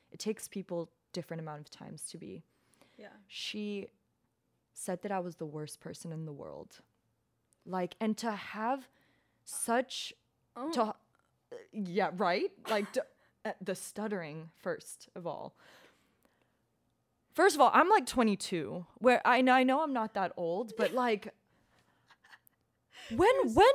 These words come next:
Speaker 1: I, I s-, the last time I probably said I hated someone was when I was, like, seven.
Speaker 2: What?
Speaker 1: You know, and I was like, "Oh my God, I hate you,"
Speaker 2: What
Speaker 1: and
Speaker 2: did you do to her?
Speaker 1: And that's the funny thing.
Speaker 2: Nothing.
Speaker 1: Nothing. <laughs> And, and
Speaker 2: Oh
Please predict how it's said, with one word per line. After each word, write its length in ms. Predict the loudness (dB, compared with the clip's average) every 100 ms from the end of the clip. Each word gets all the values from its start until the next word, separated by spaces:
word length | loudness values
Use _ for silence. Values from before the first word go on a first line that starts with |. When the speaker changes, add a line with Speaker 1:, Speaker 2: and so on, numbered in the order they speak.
| 6
Speaker 1:
I, 140 | 2
I 280 | 4 4 4 0
s-, 100 | 0
the 100 | 4
last 260 | 6 4 2
time 140 | 0
I 100 | 0
probably 500 | 0 -2 -2 -4 -6
said 220 | -2 0
I 100 | 0
hated 420 | -4 -4 -4 -4
someone 460 | -6 -10 -10 -10 -8
was 180 | -6 -6
when 140 | -4 -2
I 100 | 0
was, 220 | -2 -4
like, 160 | -8 -8
seven. 580 | -6 -6 -6 -12 -12 -6
Speaker 2:
What? 120 | -6 -6 -12 -6
Speaker 1:
You 180 | 0 2
know, 180 | 2
and 80 | 2
I 40 | 0
was 100 | 0
like, 80 | -4
"Oh 40 |
my 80 | 2
God, 100 | 2
I 40 | 2
hate 280 | -2 -6 -4
you," 120 | 0
Speaker 2:
What 200 | 0 2
Speaker 1:
and 80 | 2
Speaker 2:
did 120 | 0
you 180 | -4 -4
do 240 | -2 0 2 2
to 80 | 2
her? 440 | 2 -2 -4 -8 -6
Speaker 1:
And 160 | -2 0
that's 200 | 0 -2
the 80 |
funny 260 | -4 -2 -2
thing. 340 | -2 -6 -4 -4 -6 -8 -8
Speaker 2:
Nothing. 300 | -8 -4 2
Speaker 1:
Nothing. 540 | 2 2 -2 -2 -4 4
<laughs> 0 | 4 4 0 0 -6 _ _ _ _ _ -14 -14 -20 _ _ -4
And, 160 | 0 0
and 40 | -2
Speaker 2:
Oh 120 | -2